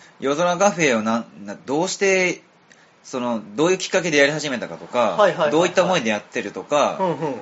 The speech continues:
Speaker 1: その今後どうしていきたいとか、
Speaker 2: うんうんうんうん。
Speaker 1: っていうのを、まあ、喋りましたね。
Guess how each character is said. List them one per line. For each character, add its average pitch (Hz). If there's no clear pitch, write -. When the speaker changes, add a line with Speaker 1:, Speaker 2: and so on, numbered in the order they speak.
Speaker 1:
そ 135
の 127
今 139
後 131
ど 127
う 131
し -
て 139
い 120
き -
た 135
い 107
と 87
か、 92
Speaker 2:
う 190
ん -
う -
ん -
う -
ん -
う -
ん。 139
Speaker 1:
っ -
て 160
い 165
う 165
の 190
を、 -
ま 92
あ、 -
喋 104
り 98
ま 92
し -
た 76
ね。 104